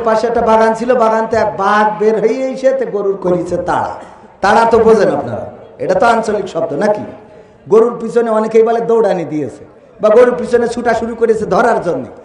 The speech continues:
গরু দৌড়াইতে দৌড়াইতে গরু বুদ্ধি করে, পাশে ছিল একটা নরম কাদাওয়ালা ক্ষেত, ওর মধ্যে দেশে ঝাঁপ দেওয়ার পরে ওখানে আটকে গেছে। বাঘও ওরে ধরার জন্য ঝাঁপ দেছে,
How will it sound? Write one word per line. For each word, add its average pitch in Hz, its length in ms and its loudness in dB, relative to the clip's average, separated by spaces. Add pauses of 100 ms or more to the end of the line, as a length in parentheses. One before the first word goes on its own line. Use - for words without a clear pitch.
(340)
গরু 262 580 4 (400)
দৌড়াইতে 254 380 6
দৌড়াইতে 247 560 6
গরু 226 280 4
বুদ্ধি 240 280 -4
করে, 220 240 4
পাশে 214 320 0
ছিল 240 200 -2
একটা 226 220 0
নরম 214 440 -2
কাদাওয়ালা 202 640 -2
ক্ষেত, 294 380 6 (260)
ওর 226 200 0
মধ্যে 208 240 -6
দেশে 170 300 -6
ঝাঁপ 131 260 -6 (760)
দেওয়ার 233 220 4
পরে 233 160 2
ওখানে 233 260 0
আটকে 233 300 -2
গেছে। 254 280 2
বাঘও 262 500 4
ওরে 294 140 4
ধরার 254 300 2
জন্য 254 260 0
ঝাঁপ 233 260 0
দেছে, 226 320 0